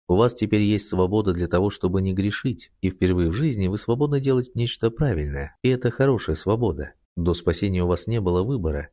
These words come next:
а теперь он у вас есть. И поскольку грех теперь не является вашим хозяином,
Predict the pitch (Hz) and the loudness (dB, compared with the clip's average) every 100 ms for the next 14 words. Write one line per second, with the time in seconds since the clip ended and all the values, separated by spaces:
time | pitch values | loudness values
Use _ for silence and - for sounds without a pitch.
0 | - 90 117 190 165 107 92 87 - 69 | -6 -2 0 2 0 0 -2 -2 -4 -6
1 | - - - _ 87 95 - 160 139 113 | -6 -16 -20 _ -2 -2 0 -2 0 0
2 | 117 117 104 110 104 110 117 127 90 - | 0 0 -2 0 0 0 0 0 0 -2
3 | 80 82 - 76 82 87 135 98 76 76 | 0 0 -2 -4 -2 0 0 -2 -4 -8